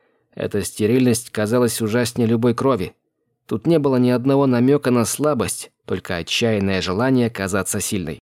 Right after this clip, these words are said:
Потом был обход по всему дому. В кладовой пахло прелым хлебом и пылью. В ванной сыростью и гелем для душа, который теперь никто не откручивал.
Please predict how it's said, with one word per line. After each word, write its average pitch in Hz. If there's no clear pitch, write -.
Потом 107
был 123
обход 117
по 104
всему 101
дому. 78
В -
кладовой 131
пахло 107
прелым 104
хлебом 127
и 131
пылью. 98
В 104
ванной 139
сыростью 107
и 95
гелем 123
для 117
душа, -
который 104
теперь 123
никто 113
не 110
откручивал. 87